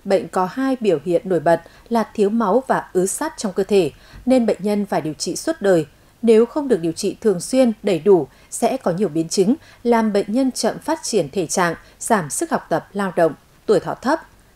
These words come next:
Nhân ngày Thalassemia Thế giới mùng tám tháng năm có phóng sự tỉnh Hòa Bình đẩy mạnh công tác tuyên truyền cho người dân về bệnh tan máu bẩm sinh. Mời quý vị và các bạn cùng theo dõi.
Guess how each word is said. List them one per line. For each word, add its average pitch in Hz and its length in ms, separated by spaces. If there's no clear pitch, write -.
Nhân 269 180
ngày 190 220
Thalassemia 220 580
Thế 185 160
giới 175 280
mùng 233 180
tám 165 240
tháng 180 180
năm 208 160
có 180 120
phóng 170 180
sự - 280
tỉnh 240 140
Hòa 190 100
Bình 185 240
đẩy 226 120
mạnh 175 260
công 240 180
tác 269 380
tuyên 226 180
truyền 170 320
cho 196 200
người 170 200
dân 208 280
về 180 100
bệnh 160 280
tan 240 220
máu 160 180
bẩm 180 160
sinh. 202 280
Mời 196 100
quý 180 120
vị 214 160
và 170 80
các - 140
bạn 170 160
cùng 160 180
theo 190 140
dõi. 180 300